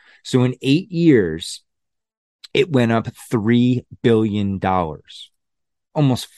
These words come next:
five hundred times, guys. Four hundred times it went, increased. And guess what it is now? Since about two thousand fifteen, it's been on average six billion. Now it's about, the last couple of years have been about six and a half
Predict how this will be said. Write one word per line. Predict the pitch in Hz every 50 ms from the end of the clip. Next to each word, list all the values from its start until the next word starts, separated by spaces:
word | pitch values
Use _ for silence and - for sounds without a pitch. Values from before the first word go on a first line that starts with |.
| _ -
five | 139 123 143 151 156 156 147
hundred | - - 139 131 131 117 131 131 110 90
times, | - - 113 117 120 117 107 98 85 - -
guys. | 92 80 71 67 53 - _ - - - _
Four | - 143 147 156 160
hundred | 139 131 147 143 139 117 135 131 117
times | - 104 107 113 117 113 98 85 71 57 - - - - - _ _ _ _ _ _ _ _ _ _ _
it | 123 123 -
went, | 123 117 113 110 - _ _ _
increased. | 127 120 110 98 - 92 82 73 - - - - - _ _ _ _ _ _ _ _ _ -
And | 110 120 117
guess | 139 139 135 -
what | 151 139
it | 131 127 127
is | 147 143 107
now? | 123 117 123 135 151 135 95 - - _ _ _ _ _ _ _ _ _ _ _ _ _ _ _ _ _ _ _ _
Since | - - 151 143 -
about | 143 143 170 123 123 -
two | - - 156 165
thousand | 151 - 165 151 147 135 - 131 120
fifteen, | - - 139 127 - - - 135 131 120 107 101
it's | 95 - -
been | - 113 107 110
on | 110 - 117 110 110 -
average | 107 113 113 113 107 107 107 98 87 -
six | - - - - - 135 123 - - -
billion. | 107 87 117 110 107 104 101 101 98 101
Now | 104 117 120 120 120
it's | 123 123 -
about, | 113 113 120 92 87
the | 90 110
last | 104 110 113 110 -
couple | - 117 107 - 113
of | 104
years | 98 98
have | 92
been | 92 101 95
about | 95 95 95 -
six | - - - 135 131 131 - -
and | 151 139
a | 135
half | 123 113 113 117 107